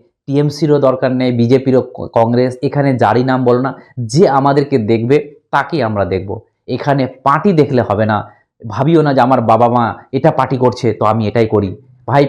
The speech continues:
পার্টি কিছু করে না। পার্টি তোমাকে একদিন, মানে কি বলবো, যে একজন একজনের সাথে মারপিট করতেই শিখাবে, তোমাকে কোনোদিনও খাবার তৈরি করে দেবে না, খাবার এনে দেবে না। খাবার এনে দেবে ওই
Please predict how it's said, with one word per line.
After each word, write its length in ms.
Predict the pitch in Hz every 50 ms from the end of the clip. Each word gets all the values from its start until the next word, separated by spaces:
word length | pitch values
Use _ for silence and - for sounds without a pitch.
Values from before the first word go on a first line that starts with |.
| - - -
পার্টি 500 | 120 123 139 - 170 165 139 123 - - -
কিছু 220 | 156 151 - 180
করে 240 | 170 123 117 120 117
না। 160 | 110 92 - - - _ _ _ -
পার্টি 280 | 131 131 131 - 160 147
তোমাকে 300 | 147 135 135 131 143 131
একদিন, 360 | 123 131 135 139 131 117 - - - _ _ _ -
মানে 220 | 123 123 123 123 117
কি 140 | - 143
বলবো, 500 | 135 135 127 120 117 104 107 101 - - - _ -
যে 120 | 127 139 135
একজন 280 | 131 135 123 147 143
একজনের 280 | 135 127 123 131 135 127
সাথে 200 | 131 131 117 123
মারপিট 340 | 113 113 107 110 131 123 -
করতেই 260 | 127 117 - 143 131
শিখাবে, 540 | - - 113 113 107 104 107 101 - - - _ _ _ -
তোমাকে 260 | 123 123 120 131 120
কোনোদিনও 500 | - 127 120 117 120 120 120 110 107 - - _ _ _ -
খাবার 280 | - - 123 127 123 120 -
তৈরি 220 | 120 113 110 107
করে 160 | 107 110 107
দেবে 200 | 98 107 101 107
না, 180 | 104 101 95 - - - _ _ _
খাবার 320 | _ - 123 120 123 127 123 113 - - -
এনে 180 | 127 113 113 104
দেবে 220 | 113 107 107 107
না। 200 | 107 104 95 - - - _ _ _ _
খাবার 280 | - - 120 123 120 117
এনে 200 | 117 120 120 117
দেবে 140 | 120 113
ওই 360 | 117 113 117 107 101 - -